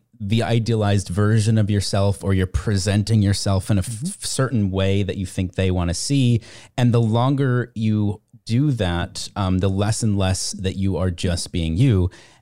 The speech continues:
Speaker 1: And eventually, as you get to know each other more, that fades away. And then it, it, then it is just the real you. And whenever that sort of shine wears off the apple,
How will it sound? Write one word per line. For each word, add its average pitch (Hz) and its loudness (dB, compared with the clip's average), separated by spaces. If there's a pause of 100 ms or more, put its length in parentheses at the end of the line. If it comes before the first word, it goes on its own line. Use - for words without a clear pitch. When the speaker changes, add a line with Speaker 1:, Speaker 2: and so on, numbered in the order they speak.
Speaker 1:
And 101 2
eventually, 104 0
as 98 0
you 98 -2
get - -6
to 90 -4
know 117 2
each 123 -2
other 95 0
more, 90 2
that 92 -4
fades 87 -4
away. 92 -2 (320)
And 98 2
then 98 2
it, 110 -2
it, 101 -2
then 107 2
it 110 2
is 156 0
just - -4
the 107 0
real 92 2
you. 80 -2
And 98 0
whenever 107 0
that 113 -2
sort 107 -2
of 92 -2
shine 107 2
wears 92 0
off 87 -4
the - -10
apple, 101 0